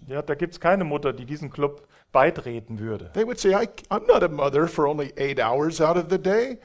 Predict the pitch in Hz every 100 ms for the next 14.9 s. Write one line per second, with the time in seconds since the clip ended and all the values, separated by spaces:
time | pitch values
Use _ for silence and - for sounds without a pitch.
0 | - 120 143 - - 123 151 294 226 -
1 | - 95 90 117 - - 123 120 107 120
2 | 127 151 156 160 147 143 170 185 156 156
3 | 160 135 127 - - 226 - 156 117 117
4 | 117 123 143 143 147 - _ - - 165
5 | 170 175 247 285 165 - _ - 117 127
6 | 107 85 - - 202 262 226 _ - 110
7 | 92 - - _ 117 120 151 156 156 147
8 | 147 147 139 113 - - 151 147 135 139
9 | 131 127 - - _ - - 127 120 139
10 | - 151 160 156 147 165 131 170 131 120
11 | 117 120 123 127 127 117 120 139 139 -
12 | 123 139 - - _ _ _ - 127 -
13 | 147 151 160 156 156 143 135 165 160 147
14 | 151 156 151 - - - _ - 139